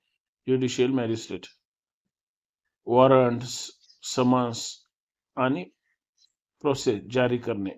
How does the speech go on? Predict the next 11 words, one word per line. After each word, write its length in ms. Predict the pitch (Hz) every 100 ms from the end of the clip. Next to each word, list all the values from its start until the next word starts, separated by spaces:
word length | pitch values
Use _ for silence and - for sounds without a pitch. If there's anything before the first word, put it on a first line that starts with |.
| - _ _ _ -
पुरावे 340 | 135 135 135
नोंदवणे, 720 | 135 131 127 127 107 - -
साक्षीदार 560 | - 117 - 135 131 127
व 80 |
आरोपीची 540 | 127 123 123 123 117 -
परीक्षा, 400 | 139 131 123 104 - _ _ _ _ _ _ _ _ _ _ _ _
कोर्टरूम 380 | 131 123 131 135
शिस्त 360 | 127 123 120 127
व 120 | 127
सुरक्षितता 880 | 127 123 120 - 123 107 117 151 156
राखणे, 460 | 113 - 90 -